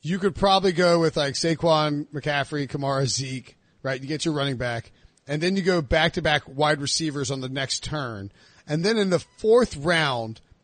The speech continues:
if Antonio Brown fell to me, which would be the tenth pick of the fourth round, I think I would be willing to take him there. Um,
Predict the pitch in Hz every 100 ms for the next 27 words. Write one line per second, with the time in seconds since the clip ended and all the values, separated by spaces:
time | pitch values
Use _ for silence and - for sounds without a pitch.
0 | - 156 160 - 180 190 180 175 165 147
1 | - 185 185 - 147 131 120 131 143 147
2 | 143 - 180 156 - 170 147 143 156 147
3 | 127 139 123 120 - 143 - 165 151 147
4 | 135 135 143 139 123 117 131 127 135 113
5 | 101 113 - _ _ _ _ _ _ 123
6 | 120 117 113